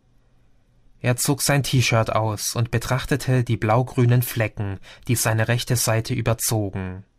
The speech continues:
Es sah echt heftig aus. Das zeigte er Rose besser nicht. Als er die Badtür öffnete, stand eine verstruppelte Madison vor der Tür und nickte verschlafen.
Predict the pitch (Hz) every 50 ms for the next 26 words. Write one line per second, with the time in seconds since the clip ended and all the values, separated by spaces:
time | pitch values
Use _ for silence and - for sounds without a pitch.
0 | _ _ _ _ _ _ _ _ _ _ _ _ _ _ _ _ _ _ _ _
1 | _ - 117 117 - - 135 131 135 - 127 139 - - - - 131 120 - -
2 | - 107 - - - 98 98 98 95 92 - - - - - - _ _ _ _
3 | _ _ _ _ _ - - 127 131 - - - - - - 135 135 143 - -
4 | 135 120 120 117 117 113 117 120 147 160 - - - - 135 127 - 139 131 127
5 | 117 104 95 90 - - - - - - - - _ _ _ _ _ _ _ _
6 | _ _ _ _ _ _ _ _ _ _ _ _ _ _ _ _ _ _ _ _
7 | _ _ _ _ _ _ _ _ _ - 123 127 - - 127 123 113 123 117 -
8 | 117 127 151 - - - - 147 143 143 - 139 135 - - - 135 123 - -
9 | 135 131 131 127 - - - - 123 120 - 117 120 123 120 - 123 117 - -
10 | - 156 127 156 139 - 135 131 127 120 113 110 113 104 - - 110 - - 113
11 | 107 98 107 104 - - - 117 113 113 120 120 117 117 120 117 117 - 120 113
12 | 110 - - 110 - - 107 98 - - 110 101 98 92 - - 101 95 92 95
13 | 107